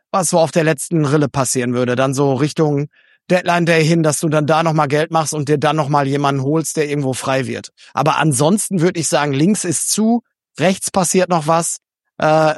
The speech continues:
Lindström-Position passiert noch was und Sturm passiert noch was. Also ich würde sagen, zwei bis drei, in Klammern vielleicht vier Transfers auf Zugangsseite werden wir noch erleben, aber dann hinten raus.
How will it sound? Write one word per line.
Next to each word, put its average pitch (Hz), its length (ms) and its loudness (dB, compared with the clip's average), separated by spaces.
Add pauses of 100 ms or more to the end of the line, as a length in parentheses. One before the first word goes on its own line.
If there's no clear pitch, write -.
(120)
Lindström-Position 175 1080 0
passiert 160 340 0
noch 147 160 0
was 151 240 2
und 156 160 -4
Sturm 160 280 0
passiert 131 360 -2
noch 117 160 -4
was. 120 200 -2
Also 139 180 0
ich 131 120 -2
würde 156 180 0
sagen, 147 280 0
zwei 151 320 0
bis 156 180 -4
drei, 170 460 0 (1040)
in 170 140 2
Klammern 180 380 2
vielleicht 165 380 0
vier 196 260 0
Transfers 165 640 -2 (340)
auf 151 180 -10
Zugangsseite 156 720 0
werden 147 140 0
wir 147 60 0
noch 143 160 0
erleben, 143 340 0
aber 143 220 2
dann 147 180 0
hinten 135 220 -2
raus. 110 340 -8